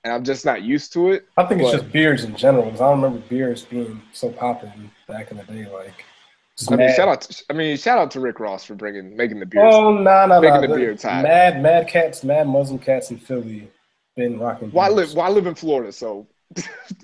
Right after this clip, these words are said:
Speaker 1: I'm giving credit to Rick Ross
Speaker 2: I mean,
Speaker 1: here. I'm
Speaker 2: for
Speaker 1: gonna give credit
Speaker 2: Freeway,
Speaker 1: to him.
Speaker 2: Freeway was out before Rick Ross, more mainstream. So that's, that's not, uh, that's not too bad. So.
Speaker 1: Either way, shout out to all the dudes in Philly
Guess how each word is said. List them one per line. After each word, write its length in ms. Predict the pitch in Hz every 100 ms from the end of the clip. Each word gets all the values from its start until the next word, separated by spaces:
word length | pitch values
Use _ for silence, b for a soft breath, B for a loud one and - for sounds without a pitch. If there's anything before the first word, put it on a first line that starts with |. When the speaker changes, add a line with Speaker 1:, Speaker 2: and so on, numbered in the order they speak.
| _ _ _ _ b b _
Speaker 1:
I'm 140 | 156 165
giving 220 | 196 185
credit 300 | 202 175 143
to 100 | 143
Rick 180 | 135 127
Ross 220 | 123 185
Speaker 2:
I 20 |
mean, 180 | 180 160
Speaker 1:
here. 100 | -
I'm 80 | 135
Speaker 2:
for 60 |
Speaker 1:
gonna 120 | 160 151
give 80 | 202
credit 160 | 151
Speaker 2:
Freeway, 120 | 180 170
Speaker 1:
to 100 | -
him. 60 |
Speaker 2:
Freeway 460 | 208 208 190 180 175
was 200 | 151 131
out 260 | 143 147 139
before 300 | 123 139 123
Rick 140 | 113
Ross, 420 | 113 - - - - _ _ _ _ -
more 220 | 135 113
mainstream. 360 | 107 - - _
So 180 | - 104
that's, 260 | 104 - 110 110 _ -
that's 160 | -
not, 240 | 120 110 -
uh, 220 | 98 95 - - _
that's 140 | - -
not 120 | -
too 60 | -
bad. 140 | 523 - _ _ _ _
So. 100 | -
Speaker 1:
Either 200 | - 143 117
way, 300 | 98 85 - _
shout 240 | - 165 156
out 120 | 156
to 80 | 156
all 260 | 123 127 127
the 280 | 123 120 113 _ _ _ _ 127
dudes 320 | 156 156 156
in 120 | 160
Philly 540 | 151 160 127 117 113